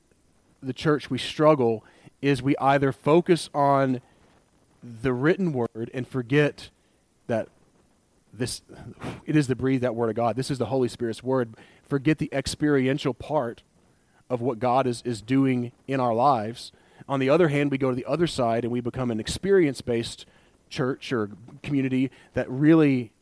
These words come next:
doesn't know the word of God very well, and then that gets kinda crazy most of the <laughs> time. And yet in here, in this hot debate about what's gonna happen,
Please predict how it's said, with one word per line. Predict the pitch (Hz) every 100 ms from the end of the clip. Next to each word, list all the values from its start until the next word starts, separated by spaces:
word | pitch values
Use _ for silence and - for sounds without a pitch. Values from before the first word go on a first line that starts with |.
| -
doesn't | 135 127
know | 123 123
the |
word | 120 123
of | 113
God | 110 123 127 113
very | 107 101
well, | 98 95 95 104 -
and | 117
then | 117
that | 123 123
gets | 101 -
kinda | - 98
crazy | - 90 92 85 90
most | 98 95 -
of | 107
the | -
<laughs> | 220
time. | 262 254 233 - _ _ _ - 247 - - -
And | 185 165
yet | 175 190
in | 180
here, | 185 175 151 147 - -
in | 233 240
this | 240 - _
hot | - 185 196 202 - 170 127 113
debate | 170 143 180 180 -
about | 147 147 135
what's | 160 165
gonna | - 160 156
happen, | 135 147 143 127